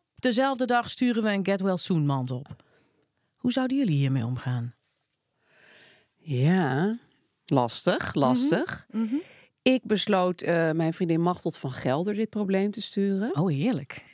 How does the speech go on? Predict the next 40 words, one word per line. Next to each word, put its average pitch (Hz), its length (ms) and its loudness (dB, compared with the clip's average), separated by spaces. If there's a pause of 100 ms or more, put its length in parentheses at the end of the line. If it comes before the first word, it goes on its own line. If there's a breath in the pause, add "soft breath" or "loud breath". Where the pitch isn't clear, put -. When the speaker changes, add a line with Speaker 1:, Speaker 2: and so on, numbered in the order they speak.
Speaker 2:
Machteld 185 640 2
is 165 200 0
degene 151 320 0
met 151 160 -2
wie 151 80 0
ik - 160 -2
ooit 147 120 0
het 147 100 -8
Handboek 151 340 -2
voor 147 120 -2
de 139 60 -2
Moderne 135 400 -4
Vrouw 143 300 -4
heb 202 140 -8
geschreven. 190 680 -4 (440 soft breath)
En 196 260 -4
zij 143 260 -4
is - 320 -6 (400 soft breath)
doctorandus 165 840 -4
in 131 140 -6
de 135 60 -6
problemeritis, 139 920 -4
Speaker 1:
Ja. 151 80 -4
Speaker 2:
want 196 520 0
zij 190 340 0
heeft 147 380 -2
die 175 200 -4
pro-, 185 320 -6
problemenrubriek 160 840 -4
in 160 260 -4
Volkskrant 151 520 -4
Magazine. 135 380 0
Speaker 1:
Ja, 143 60 0
dat - 100 -6
is - 40 -20
natuurlijk 135 320 -4
mijn 135 140 0
lievelingsrubriek. 151 800 -2
Speaker 2:
Heerlijke 233 440 2
Speaker 1:
Machteld. 190 340 2